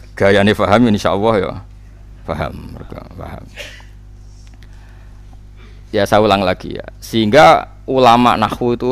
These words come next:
hampir sepakat mengatakan jika ada ataf, maka bukti berbeda. Misalnya, "Ja'a Zaidun wa Amrun", Zaid datang dan Amar. Berarti Zaid tidak Amar, Amar ya tidak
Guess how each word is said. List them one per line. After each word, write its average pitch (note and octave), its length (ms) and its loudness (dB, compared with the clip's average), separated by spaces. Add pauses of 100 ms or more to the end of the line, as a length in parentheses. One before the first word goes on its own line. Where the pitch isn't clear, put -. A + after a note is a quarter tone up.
hampir G2 320 0
sepakat F2+ 560 0
mengatakan F#2+ 800 -4 (560)
jika B2 400 0
ada G#2+ 400 2
ataf, F2 640 -4
maka G2+ 400 -2
bukti G2 560 -10
berbeda. E2 840 -12 (540)
Misalnya, F#2+ 480 -6
"Ja'a F#2+ 480 -2
Zaidun F2+ 480 -4
wa F2+ 160 0
Amrun", F2+ 400 -4
Zaid F2+ 320 -2
datang F#2+ 400 -2
dan E2 240 -6
Amar. F2 320 -4
Berarti F2+ 240 -6
Zaid F#2 320 -2
tidak F#2 240 -6
Amar, F2 480 -2 (720)
Amar A#2+ 320 4
ya F#2+ 160 0
tidak A#2+ 400 -2